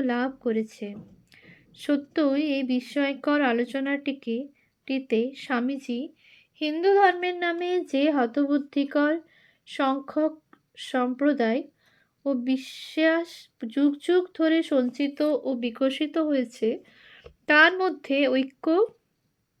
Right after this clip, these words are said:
ও সমন্বয়ের রূপকে দেখিয়েছেন,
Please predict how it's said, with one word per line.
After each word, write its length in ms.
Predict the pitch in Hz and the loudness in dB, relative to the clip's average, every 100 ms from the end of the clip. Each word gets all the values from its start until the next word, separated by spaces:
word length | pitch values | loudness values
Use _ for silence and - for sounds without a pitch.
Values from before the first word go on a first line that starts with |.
| _ _ _ _ - - | _ _ _ _ -20 -4
ও 60 | 269 | 0
সমন্বয়ের 880 | 285 285 262 285 311 311 320 294 294 339 | 2 2 0 0 -2 0 0 2 0 0
রূপকে 540 | 269 262 269 254 277 311 | -2 0 2 0 0 -2
দেখিয়েছেন, 720 | 294 226 - 233 220 - 208 | -2 -4 -4 -2 -2 -4 -10